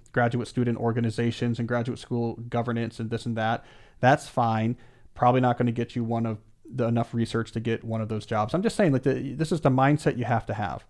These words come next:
I am a star, I'm gonna be a star, and I'm gonna publish really good stuff, and I'm gonna publish a lot of it. I'm gonna work with the best people, I'm gonna push myself, and I'm gonna publish.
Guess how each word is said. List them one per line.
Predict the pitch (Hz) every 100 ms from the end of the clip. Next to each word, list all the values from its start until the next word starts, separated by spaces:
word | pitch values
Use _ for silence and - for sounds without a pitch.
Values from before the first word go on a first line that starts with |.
| - - _ _ _ _ _ _ _ _ - _ _ _ _ _ _ _
I | - 135
am | 175
a | 170
star, | - 147 131 131 131 -
I'm | 120
gonna | 113 147 147
be | 139
a | 123
star, | - 123 113 110 110 - - - -
and | 120
I'm | 120
gonna | 113 - -
publish | - 139 135 123 -
really | - 123 156 156
good | 135 127
stuff, | - 113 117
and |
I'm | 117
gonna | 113
publish | - 120 117
a | 107
lot | 104 110 107
of |
it. | -
I'm |
gonna | 101 104
work | 135 147
with | -
the |
best | 127 120 -
people, | 117 117
I'm | 110
gonna | 104
push | - - -
myself, | 113 120 110
and |
I'm | 104
gonna | 101 101
publish. | - 95 -